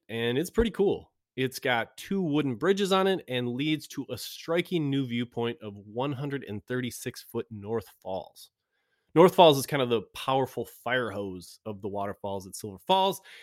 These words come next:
and this really presents it in a different light. The viewpoint hike is about a mile round trip,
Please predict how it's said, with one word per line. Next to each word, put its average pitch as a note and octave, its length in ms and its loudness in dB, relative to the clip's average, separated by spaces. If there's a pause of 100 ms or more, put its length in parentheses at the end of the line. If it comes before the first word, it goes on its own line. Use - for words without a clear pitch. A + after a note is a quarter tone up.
(160)
and E3 120 2
this A#3+ 200 0
really A#3+ 180 -2
presents D#3+ 460 -2
it B2 160 -4
in C#3+ 180 -2
a A2+ 80 -4
different A#2 400 -8
light. G#2 300 -6 (800)
The B2+ 60 -8
viewpoint D#3+ 400 0
hike D#3 260 0 (260)
is C3 140 -2
about A2+ 340 -2
a A2 80 -6
mile A#2 480 4
round A2+ 300 0
trip, A3 280 4